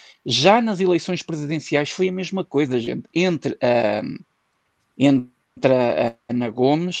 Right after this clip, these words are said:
e o André Ventura. Foi exatamente a mesma coisa. Não houve assim uma diferença tão grande, porque o que aconteceu, eh, em Lisboa foi, foi bastante surpreendente. Mas nas presidenciais foi a mesma coisa. Não podemos esquecer que já aconteceu isso no passado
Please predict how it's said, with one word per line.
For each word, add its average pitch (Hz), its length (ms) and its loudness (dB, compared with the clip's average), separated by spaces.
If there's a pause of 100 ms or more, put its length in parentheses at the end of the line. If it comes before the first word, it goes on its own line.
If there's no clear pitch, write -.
e 170 100 -4
o 185 60 -2
André 180 240 -2
Ventura. 180 560 -4 (1300)
Foi 214 160 10
exatamente 190 540 -2
a - 20 -4
mesma 190 180 -4
coisa. 185 240 0
Não 151 140 -2
houve 196 180 0
assim 156 200 -8
uma 127 160 -4
diferença 117 400 -6
tão 104 160 -2
grande, 143 220 -2
porque - 280 -14
o - 20 -10
que 117 120 -6
aconteceu, 107 520 -4 (400)
eh, 104 340 -2
em 110 60 0
Lisboa 113 360 2
foi, 107 400 -4
foi 123 100 0
bastante 110 380 -4
surpreendente. 101 720 -4 (1040)
Mas 151 460 4 (180)
nas 139 160 -6
presidenciais 113 600 -4
foi 170 140 -2
a - 20 -2
mesma 190 240 -4
coisa. 196 240 -4
Não 127 140 -4
podemos 156 280 -4
esquecer - 420 -6
que 143 120 -10
já 160 100 2
aconteceu 156 480 -2
isso 175 220 -4
no 185 80 -6
passado 135 520 -2